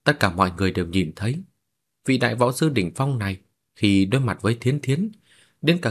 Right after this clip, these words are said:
kiếm còn chưa kịp rút ra, đã bị tát cho rơi xuống đất, tứ chi co quắp, không thể đứng dậy nổi. Cho dù có là mẹ đánh con trai, chẳng qua cũng chỉ như vậy thôi,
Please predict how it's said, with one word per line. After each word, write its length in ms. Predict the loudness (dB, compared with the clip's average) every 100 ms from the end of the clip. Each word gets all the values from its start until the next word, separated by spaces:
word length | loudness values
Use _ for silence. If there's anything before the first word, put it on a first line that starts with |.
| -2
kiếm 260 | 0 2 2
còn 180 | 0 0
chưa 120 | 0
kịp 200 | 2 0 0
rút 200 | -2 -2
ra, 240 | -6 -6 _ _ _ _ _
đã 120 | -2 0
bị 160 | 0
tát 240 | -2 -4 -4
cho 100 | -4 0
rơi 160 | 0
xuống 260 | 0 -4 -2
đất, 160 | -4 -6 _ _ _ _ 0
tứ 140 | 0 2
chi 180 | -2 0
co 140 | -2
quắp, 260 | -2 -4 -4 _ _ _
không 320 | 0 2 2
thể 120 | 0
đứng 200 | -2 -2
dậy 180 | -2 -2
nổi. 200 | -4 -8 -10 _ _ _ _ _ _ _ _ -4
Cho 120 | -2
dù 180 | 2 0
có 400 | 0 0 2 2
là 240 | 2 -2 -2
mẹ 320 | -2 -2 0
đánh 140 | -4 -2
con 140 | -4 -2
trai, 220 | -2 -4 -8 _ _ _ -2
chẳng 180 | -2 0
qua 280 | -2 -2 -4
cũng 340 | -4 0 0
chỉ 160 | 0 0
như 140 | 0
vậy 180 | 0 0 0
thôi, 200 | -2